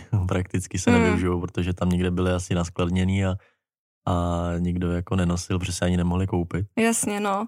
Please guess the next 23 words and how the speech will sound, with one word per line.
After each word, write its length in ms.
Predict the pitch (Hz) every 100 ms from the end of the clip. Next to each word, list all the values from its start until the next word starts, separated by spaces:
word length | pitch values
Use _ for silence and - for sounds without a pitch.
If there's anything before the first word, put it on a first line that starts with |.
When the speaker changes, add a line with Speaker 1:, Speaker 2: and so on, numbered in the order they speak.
| -
Speaker 2:
To, 80 | 226 226 220 214 -
to 360 | 214 220 220
jako 340 | 220 220 226 220
nad 120 | 226
tím 240 | - 214
skoro 340 | 220 - 220 226
lepší 300 | 214 - 233
ani 140 | 240
nepřemýšlet, 640 | 233 233 - 240 233 240 220
ale, 220 | - 226 233 - - - _ -
eh, 200 | 220 226
třeba 280 | - 240 226
jsem 220 | 247 240
viděla 300 | 220 220 226
nedávno 460 | 220 233 226 226
takový 300 | 208 220 226
obrázek, 480 | 214 214 208 220 208
což 140 | - 214
bylo 200 | 208 202
fakt, 340 | 214 208 -
eh, 220 | 202 208
fakt 260 | 214 240 -
smutný, 440 | 240 220 226 220